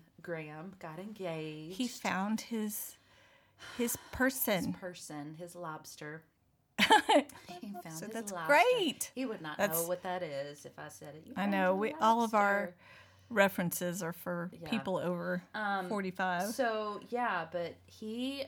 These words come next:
Speaker 1: proposed to his girlfriend, Anna, and they got engaged on Friday
Speaker 2: So
Speaker 1: night.
Speaker 2: very exciting.
Speaker 1: It was precious. It was just, it was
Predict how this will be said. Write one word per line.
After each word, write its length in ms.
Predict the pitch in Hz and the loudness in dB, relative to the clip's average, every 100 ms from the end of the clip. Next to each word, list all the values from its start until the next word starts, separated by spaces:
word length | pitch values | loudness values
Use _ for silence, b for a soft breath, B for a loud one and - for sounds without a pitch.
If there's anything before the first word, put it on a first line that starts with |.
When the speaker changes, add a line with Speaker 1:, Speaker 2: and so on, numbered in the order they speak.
| - | -8
Speaker 1:
proposed 880 | 247 - 175 151 156 185 - - - | -10 -8 -6 -6 -8 -8 -12 -16 -18
to 440 | - 156 156 165 165 | -14 -12 -12 -14 -14
his 580 | 160 143 143 156 - - _ | -14 -14 -16 -16 -18 -20 _
girlfriend, 520 | 240 294 - 175 165 - | -18 -18 -14 -12 -12 -12
Anna, 500 | 185 254 156 156 214 - | -8 -6 -6 -10 -12 -16
and 160 | 165 165 | -16 -14
they 160 | 175 240 | -14 -12
got 200 | 185 160 | -12 -12
engaged 520 | 151 156 151 165 - | -14 -16 -16 -16 -16
on 100 | 208 | -10
Friday 40 | 202 - - | -6 -4 2
Speaker 2:
So 460 | 233 233 233 254 269 | 4 6 6 6 4
Speaker 1:
night. 100 | 226 | 4
Speaker 2:
very 420 | 226 214 208 208 - | 2 4 2 0 -2
exciting. 500 | 180 - 202 185 226 | -4 -2 0 4 4
Speaker 1:
It 100 | 180 | 4
was 200 | 208 196 | 2 -2
precious. 720 | - - 156 147 147 143 - | -6 -2 -2 -2 -6 -6 -4
It 160 | 208 - | -2 -2
was 240 | 196 196 | -4 -8
just, 480 | - 196 185 - - | -8 -4 -4 -6 -8
it 160 | 190 - | -6 -4
was 320 | 180 - | -6 -8